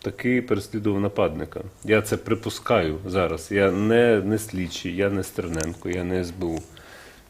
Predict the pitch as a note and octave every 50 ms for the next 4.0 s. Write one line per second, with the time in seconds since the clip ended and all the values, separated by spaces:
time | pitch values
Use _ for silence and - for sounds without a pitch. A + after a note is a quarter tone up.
0 | _ - - G#2 G#2 G2+ G2 G2 F#2 F2 F2 F2 F#2+ G#2 A#2+ C#3+ D#3+ E3 C3+ G2+
1 | F#2 G#2 G#2+ G#2+ G2 G2+ G#2+ G#2 F#2 F#2 G#2+ G2 F#2+ G#2 G2+ F#2+ F2 E2+ E2 D#2+
2 | - A#2 B2 C#3+ D3+ F3 E3+ E3 - C3 G#2+ F#2+ F#2 F2 E2+ F#2 A2 C3 C3+ C3
3 | A2 G2 F#2 F2+ F#2 G#2+ A2+ G#2+ - - - - - F#2 F#2 F#2 F2+ F2+ F2